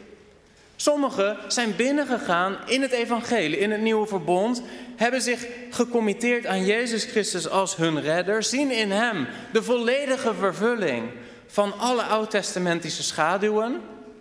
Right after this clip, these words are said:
en zijn als zodanig opnieuw geboren, hebben zich volledig gecommitteerd aan Jezus. En tegelijkertijd zijn er ook, en dat zien we door de hele brief heen, mensen die twijfelen.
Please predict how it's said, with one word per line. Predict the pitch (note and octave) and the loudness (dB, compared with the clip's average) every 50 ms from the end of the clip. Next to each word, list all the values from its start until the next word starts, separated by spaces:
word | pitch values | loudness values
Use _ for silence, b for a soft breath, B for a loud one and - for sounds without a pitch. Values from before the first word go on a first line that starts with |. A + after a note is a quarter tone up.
| B B B B | B B B B
en | - F#3 F3+ | -2 0 0
zijn | F3 F3+ F3+ G3 A3 G#3+ | 2 2 0 0 0 0
als | F#3 F3+ | 0 0
zodanig | - G3 E3+ D3 D3 D#3 E3 F3 F#3+ G#3 A3 - | 0 0 0 2 2 2 2 2 0 0 0 -2
opnieuw | - F3 D#3 F3+ F#3+ F#3+ F3+ | -2 -4 0 0 0 0 0
geboren, | F3 - C#3+ B2 C3+ D3 F3+ G3+ A3 A3 A#3 G#3+ | -2 -4 -8 -4 -2 2 2 2 2 2 0 0
hebben | F#3+ G3 F#3+ F3+ | 0 0 0 0
zich | E3 F3+ F3+ F3+ - | 0 -2 -2 -4 -4
volledig | - D#3+ E3 E3+ F3+ F3 D#3 D3 | -6 -2 -2 0 0 0 -2 -4
gecommitteerd | - - - E3+ D#3 C#3+ C#3 - F#3 F3 D#3+ D3+ | -6 -4 -4 -2 -2 -2 -2 -2 -2 -2 -2 -2
aan | - - C#3 C3+ | -2 -2 -2 0
Jezus. | C3+ C#3+ D#3 F#3 G3+ G#3 A3+ A#3+ A#3 - B B B B B | 0 0 2 0 0 0 -2 -4 -4 -4 B B B B B
En | - A3 A3+ | -2 -2 0
tegelijkertijd | A3 G#3+ - G#3+ A3 A#3 C4+ D4 C#4 C#4 C4 B3 A#3+ A#3+ A#3+ | 0 -2 0 0 0 2 0 0 -2 -2 -2 0 0 0 0
zijn | - A#3+ A3+ A3 G3+ | -2 -2 0 0 0
er | G3 - G3 | 0 0 0
ook, | G3+ A#3 B3+ C4 B3+ | 2 2 2 0 0
en | E3 F#3 | -2 0
dat | F#3 F3+ D#3+ | 0 0 0
zien | - - C4+ C#4+ D4+ | 0 0 0 2 2
we | C#4+ C4+ | 2 2
door | A3 A3+ G3+ | 2 0 2
de | F3+ | 0
hele | F3+ F#3+ G#3+ B3 C4 C#4+ C#4 D4 | 0 0 2 0 0 2 0 0
brief | A#3 B3+ B3 C4 A#3+ B3+ | 0 0 0 0 -2 0
heen, | A3+ A3+ G3 D#3 C#3 C3+ D3+ F3 B B B B B | 0 0 2 2 2 0 0 -2 B B B B B
mensen | - F3+ A3 A#3+ A#3+ A#3+ A#3+ - A#3+ A#3+ B3 A#3+ | 0 0 2 2 2 0 -2 0 -2 -2 -2 0
die | G#3 G#3 - | -2 -4 -2
twijfelen. | - - F#3 D3+ A#2+ A#2 - - - A#2+ A#2 | 0 0 0 0 0 -2 -6 -6 -6 -6 -6